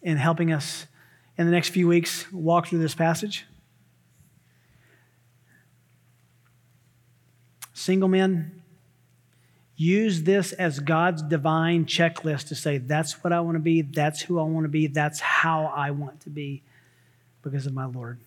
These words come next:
Father, thank you for this grace in this passage. Oh, I'm so convicted, but so thankful for your mercy, your forgiveness, for your grace.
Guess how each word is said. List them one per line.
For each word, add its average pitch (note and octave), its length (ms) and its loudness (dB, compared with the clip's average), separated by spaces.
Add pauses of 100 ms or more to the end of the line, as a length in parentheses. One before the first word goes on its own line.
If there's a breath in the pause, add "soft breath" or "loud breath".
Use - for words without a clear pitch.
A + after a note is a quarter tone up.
(760)
Father, - 560 0
thank F3+ 320 0
you F3 100 2
for D#3+ 300 -2
this E3 240 0
grace E3 480 0
in D3+ 140 -2
this - 460 -6
passage. D#3+ 600 -2
Oh, F3 300 0
I'm D3 140 0
so F#3+ 420 0
convicted, F#3 840 0 (2500 loud breath)
but F3 100 -4
so F3+ 180 0
thankful E3 340 0
for D#3 180 -2
your D#3 140 0
mercy, D3+ 400 0
your D3 140 0
forgiveness, D3 520 -2
for - 160 -8
your D3 100 -6
grace. B2+ 480 -10